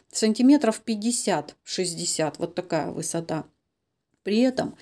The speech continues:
гибрид очень ранний, можете почитать здесь, э, описание. Гибрид очень ранний, толстостенный, красивые плоды. Вот здесь совсем некрасивая картинка. На самом деле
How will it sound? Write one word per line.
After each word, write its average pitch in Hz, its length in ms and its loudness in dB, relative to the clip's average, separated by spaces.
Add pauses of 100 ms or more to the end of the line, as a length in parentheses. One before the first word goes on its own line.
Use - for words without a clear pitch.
(180)
гибрид 214 440 0
очень 208 340 2
ранний, 220 480 4 (100)
можете 185 280 -10
почитать 180 480 -10
здесь, - 420 -8
э, 175 580 -12 (240)
описание. 196 800 0 (460)
Гибрид 226 580 0
очень 226 460 2
ранний, 226 560 4 (240)
толстостенный, 202 1160 6 (360)
красивые 185 760 0
плоды. 208 520 4
Вот 180 180 -2
здесь 220 280 2
совсем 233 440 2
некрасивая 175 640 -2
картинка. 277 560 2
На 170 120 -2
самом 185 380 -2
деле 185 360 -2